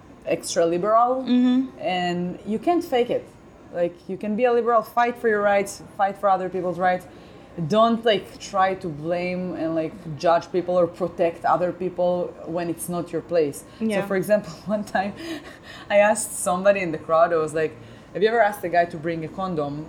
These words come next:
Speaker 1: Like, like, you know, the situation, like, you know, you're with a guy, like, that,
Speaker 2: Mm-hmm.
Speaker 1: that was the question. And she was really pissed. She was like, "I carry my own condoms."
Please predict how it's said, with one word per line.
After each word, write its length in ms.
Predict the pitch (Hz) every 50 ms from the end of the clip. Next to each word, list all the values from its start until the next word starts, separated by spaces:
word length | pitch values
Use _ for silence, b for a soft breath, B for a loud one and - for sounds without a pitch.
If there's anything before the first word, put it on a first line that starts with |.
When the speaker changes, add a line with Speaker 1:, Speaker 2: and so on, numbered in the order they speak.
| - - -
Speaker 1:
Like, 260 | - 165 170 170 -
like, 120 | - 214 214
you 60 | 247
know, 120 | 262 277 277
the 60 | 269
situation, 580 | 262 - 254 - 247 226 226 220 214 214 170 156
like, 140 | 151 147 156
you 60 | 180
know, 100 | 180 165
you're 200 | 160 160 156 160
with 260 | 147 135 139 151 156 165
a 60 | 202
guy, 360 | 196 196 175 170 170 180 180
like, 20 | 180
that, 80 | 214 247
Speaker 2:
Mm-hmm. 240 | 233 226 214 214 214
Speaker 1:
that 120 | 170 160
was 120 | 165 165 -
the 60 | 180 - -
question. 380 | 302 294 - - - 160 147 143 B B B B B B B -
And 420 | - 165 160 156 156 160 160 156
she 300 | - - - - 214 214
was 300 | 214 196 180 165 127 135
really 240 | 151 180 180 175 175
pissed. 260 | 175 175 170 156 -
She 40 | 147
was 40 | 147 156
like, 80 | - -
"I 120 | - 226 254
carry 280 | - 302 277 277 285
my 120 | 254 220 165
own 220 | 156 180 190 180
condoms." 600 | 180 185 180 180 175 160 147 123 123 135 139 -